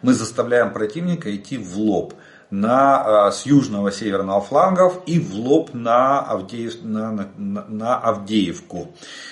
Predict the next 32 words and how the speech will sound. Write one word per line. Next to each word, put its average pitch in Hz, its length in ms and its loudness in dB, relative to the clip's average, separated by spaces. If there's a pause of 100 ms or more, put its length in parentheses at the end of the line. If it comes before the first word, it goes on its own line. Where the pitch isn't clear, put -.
(140)
То 143 120 4
есть 160 200 2
восточный 110 1000 0
фас, 175 460 2 (240)
восточный, 104 680 -2
э, 95 520 2
восточный 107 680 -4
фронт, 156 460 0
э, 120 40 -8
в 101 520 4
Авдеевского 95 680 -2
оперативного 92 520 -8
направления, 117 680 -4
самое 127 600 0 (260)
активное 107 760 -2
место 101 440 0
продвижения 90 760 -8
врага. 85 440 -2
Да, 139 260 4
оно 113 180 0
там 101 220 0
есть, 208 380 0
но 151 460 2 (240)
это 160 240 2
самый 170 380 2
тяжёлый 143 460 4
способ, 147 460 -2
здесь 113 240 -8
самые 120 360 2
большие 101 340 -6
потери 151 420 -6
несёт 101 400 -10